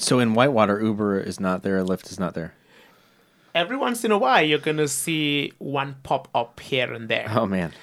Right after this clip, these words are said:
Speaker 2: Uh, but no, you're on your own. If you tap open the
Speaker 1: Yeah.
Speaker 2: Uber app, it's dead. There's no driver available.
Speaker 1: So why, why would Ride Pass be available?
Speaker 2: Well,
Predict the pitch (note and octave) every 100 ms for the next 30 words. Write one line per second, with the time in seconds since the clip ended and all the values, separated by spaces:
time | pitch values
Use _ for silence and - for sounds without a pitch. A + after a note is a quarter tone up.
0 | - - - C3+ B2+ B2+ B2 C3 C#3 C3
1 | - C3 - - _ _ - - D3 -
2 | - C3+ C3 B2+ - B2 C#3+ D3 C#3+ C3+
3 | D#3 D#3+ D#3+ D#3+ D#3+ - - D3 D3+ -
4 | D3+ D#3 - G3 G3+ - E3 D#3 C#3+ F3+
5 | D#3 - D#3 D#3+ - - - - _ _
6 | _ _ - C#3 - - - - - C3
7 | - C3+ C3+ C3 C3 C3+ C3+ C3 B2+ B2+
8 | B2+ - - - - - - A#2+ A2+ A2+
9 | D#3 E3+ B2 - B2 G#2+ A2 A#2+ A#2 A2
10 | G#2 G2+ G2 A2 - E2+ - - E2 D#2
11 | D2+ D2+ _ _ _ _ _ _ _ _
12 | _ _ _ _ _ _ - - - -
13 | - _ - F#3 D#4